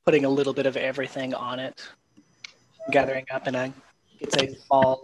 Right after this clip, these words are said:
uh, decanter of water and a goblet of wine and begins making his way upstairs.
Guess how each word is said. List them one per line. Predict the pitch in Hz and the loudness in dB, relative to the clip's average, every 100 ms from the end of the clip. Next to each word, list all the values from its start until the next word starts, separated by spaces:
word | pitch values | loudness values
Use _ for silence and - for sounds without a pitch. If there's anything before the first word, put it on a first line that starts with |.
| 131 | -6
uh, | 123 131 - _ _ | -6 -6 -10 _ _
decanter | 143 - 143 139 139 | -4 2 2 4 2
of | 131 | 4
water | 139 135 131 135 139 | 4 6 6 4 4
and | 131 | 4
a | 127 127 | 2 0
goblet | 139 135 139 131 | 4 4 4 0
of | 127 131 | -2 0
wine | 131 123 123 | 2 4 0
and | 123 | -4
begins | 127 127 - | -2 -2 -2
making | 131 135 | -2 -2
his | 131 135 | -2 -2
way | 131 123 | -2 -2
upstairs. | 123 - - 135 - - | -2 -2 -4 -6 -4 -4